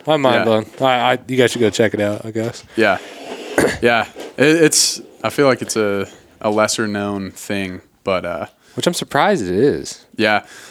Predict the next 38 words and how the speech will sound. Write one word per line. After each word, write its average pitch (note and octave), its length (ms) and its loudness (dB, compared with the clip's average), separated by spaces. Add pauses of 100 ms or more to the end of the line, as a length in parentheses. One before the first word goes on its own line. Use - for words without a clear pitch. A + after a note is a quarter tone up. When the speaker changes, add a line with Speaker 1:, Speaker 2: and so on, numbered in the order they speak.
(160)
Speaker 2:
I - 100 2
think B3 260 2
that G3 220 2
there's, D#3 380 4
there's C3+ 240 2
a C3 40 -10
couple, B2+ 300 0
like, G2 280 2
uh, F2 300 0 (380)
<clears throat> D#3+ 80 0 (1200)
Onyx G#2 460 0
type - 260 -4
things, F#2+ 680 -6 (340)
type G#2+ 220 -2
apps G2 280 0
out F#2+ 180 0
there G2 160 -2
that F#2 140 -2
I've F2+ 120 -4
seen G2 260 -4
that F2 180 -10
kinda F#2 220 -6
u-, F#2+ 320 -8 (100)
utilize A2 500 2
this. F2+ 320 -6 (800)
Um, F#2+ 340 0
but G2 340 -2 (540)
the, D#3+ 260 6
the C3 140 2
problem E3 340 4
with B2+ 180 0
it A2+ 80 2
is G#2+ 400 0
you A#2 80 -8
can't B2+ 280 0
get, A2 160 0
like, G#2 200 0
a, F#2 240 0